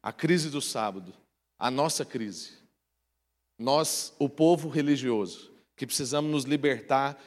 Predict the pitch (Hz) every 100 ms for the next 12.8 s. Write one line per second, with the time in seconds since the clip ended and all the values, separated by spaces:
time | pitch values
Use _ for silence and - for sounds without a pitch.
0 | - - 143 135 123 151 127 127 131 127
1 | - - - 120 120 110 - 101 165 214
2 | - 180 160 151 - 131 135 123 107 -
3 | 95 - _ _ - - 131 180 190 175
4 | 147 185 190 175 170 170 208 175 170 185
5 | 170 - 139 - 139 101 98 - - _
6 | _ - - - 156 165 147 165 156 135
7 | 151 - 139 139 143 131 104 113 113 113
8 | - _ _ _ - - - 156 185 180
9 | 175 175 180 156 143 160 151 160 180 175
10 | - - - - - 156 190 156 175 151
11 | 170 185 180 175 147 165 147 120 175 160
12 | 151 156 147 147 123 139 156 156